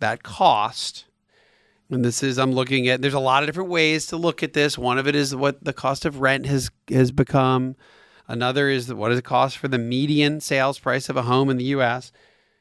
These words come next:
And five point three three percent per year is pretty darn significant. If you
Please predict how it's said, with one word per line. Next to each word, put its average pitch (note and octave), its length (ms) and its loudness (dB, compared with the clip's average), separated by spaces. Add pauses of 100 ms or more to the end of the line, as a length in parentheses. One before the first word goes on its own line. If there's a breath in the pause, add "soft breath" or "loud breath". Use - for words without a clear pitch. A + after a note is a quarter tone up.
(140 soft breath)
And C#3 180 -2
five D#3+ 340 0
point A3 280 -4
three G3+ 240 -4
three F#3+ 200 0
percent F3 480 0
per E3+ 200 -2
year G3 280 2
is D3 180 0
pretty F#4 420 -4
darn G#3 300 0
significant. D3+ 600 -2
If A2+ 80 -8
you G#3 220 -4